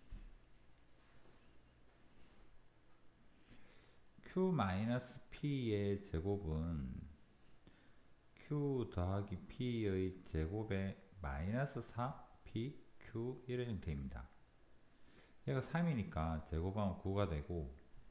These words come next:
이분의 일이니까 네 배 하면 마이너스 이가 되어서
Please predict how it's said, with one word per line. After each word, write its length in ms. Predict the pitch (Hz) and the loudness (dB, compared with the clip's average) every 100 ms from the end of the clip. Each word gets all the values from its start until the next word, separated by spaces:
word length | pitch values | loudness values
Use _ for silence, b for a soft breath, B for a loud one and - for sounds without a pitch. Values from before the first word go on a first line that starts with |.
| - - - B B B B - | -16 -20 -20 B B B B -6
이분의 480 | 87 90 95 120 135 | 0 2 2 2 2
일이니까 400 | 135 135 113 87 | 2 0 0 0
네 240 | 80 73 85 | 0 0 2
배 100 | 104 | 4
하면 720 | 107 95 85 85 85 82 71 | 4 2 2 0 0 -2 -4
마이너스 540 | 69 76 98 104 - | -2 0 0 0 0
이가 140 | 87 82 | 0 2
되어서 680 | 82 71 - 71 71 73 | 0 -2 -2 -4 -2 -4